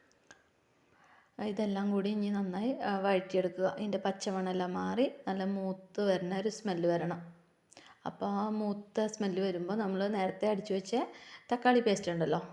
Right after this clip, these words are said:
തക്കാളിയും പിന്നെ ഇഞ്ചി, വെളുത്തുള്ളി ഇത് മൂന്നും പേസ്റ്റ് അടിച്ച് വെച്ചേക്കണത് നമുക്ക് ഒഴിച്ചു കൊടുക്കാം. ഈ ടൈമിൽ നമുക്ക്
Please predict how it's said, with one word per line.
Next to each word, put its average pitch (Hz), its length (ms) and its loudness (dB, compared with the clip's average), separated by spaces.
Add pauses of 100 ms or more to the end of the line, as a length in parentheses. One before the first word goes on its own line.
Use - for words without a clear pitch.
(120)
തക്കാളിയും 185 560 -2 (380)
പിന്നെ 185 340 0
ഇഞ്ചി, 196 580 0
വെളുത്തുള്ളി 190 540 0 (420)
ഇത് 226 140 2
മൂന്നും 196 320 -2
പേസ്റ്റ് 190 360 2
അടിച്ച് 185 200 -2
വെച്ചേക്കണത് 180 460 -2
നമുക്ക് 202 360 0 (100)
ഒഴിച്ചു 247 260 4
കൊടുക്കാം. 170 340 0 (760)
ഈ 262 100 4
ടൈമിൽ 214 460 2
നമുക്ക് 175 520 -2